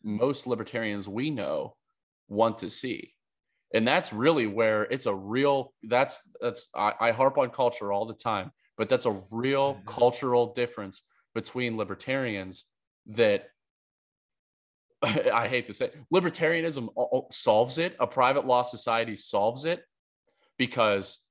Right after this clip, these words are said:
Speaker 1: I mean, i-, if you want to go after the, the covenant community model that Rothbard and Hoppe came up with, um, where essentially it's just voluntary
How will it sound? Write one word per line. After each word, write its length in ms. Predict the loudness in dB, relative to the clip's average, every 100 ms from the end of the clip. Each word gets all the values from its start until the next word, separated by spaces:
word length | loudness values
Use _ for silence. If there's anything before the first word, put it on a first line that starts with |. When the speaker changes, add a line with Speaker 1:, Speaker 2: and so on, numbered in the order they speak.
| -4
Speaker 1:
I 120 | -4
mean, 240 | -2 -4
i-, 180 | -2 -4 -4
if 100 | -6
you 80 |
want 160 | -2 -2
to 60 | 0
go 200 | 2 2
after 300 | 0 -4 -2
the, 320 | 0 0 -2 _ -10
the 60 | -4
covenant 400 | 2 2 2 -4
community 340 | -6 -6 -4
model 320 | 0 0 0 -2
that 120 | 0
Rothbard 400 | 0 0 0 0
and 100 | 0
Hoppe 280 | 0 0 -2
came 200 | -4 -2
up 180 | -4 -2
with, 200 | -4 -4 _ _ _ _ _ 0
um, 480 | 4 4 2 -2 -10 _ _ _
where 420 | 0 2 4 4 0
essentially 640 | -2 -2 -2 -4 -6 -6
it's 220 | -6 -8
just 220 | -8 -6 0
voluntary 960 | 2 2 0 -2 0 0 0 -4 -8